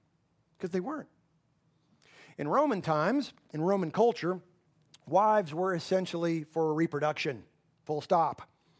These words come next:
Everything else was to be found outside the home. Paul says, "No, we're gonna show a better way." No, love them.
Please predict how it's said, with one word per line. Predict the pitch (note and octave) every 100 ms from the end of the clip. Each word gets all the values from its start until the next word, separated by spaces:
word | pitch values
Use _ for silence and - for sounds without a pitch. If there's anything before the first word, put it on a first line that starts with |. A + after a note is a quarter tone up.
| _ _ _ _ _ _ _
Everything | D3 D#3 E3+
else | E3+ D#3
was | D3
to | -
be | C#3+
found | D#3 C#3+ C#3
outside | C#3 F3 E3+ D#3
the | C3+
home. | C3+ A2+ F#2 _ _ _ _ _ _
Paul | C3+ B2+
says, | C3
"No, | C#3 C3
we're | C#3
gonna | C#3+ C3+
show | C3+
a | B2
better | B2 A2+
way." | A#2 C3 E2+ _ _ _ _ _ _ _ _ _
No, | B2 A#2+ G#2+ _ _
love | B2 E3 G3 D#3
them. | A#2+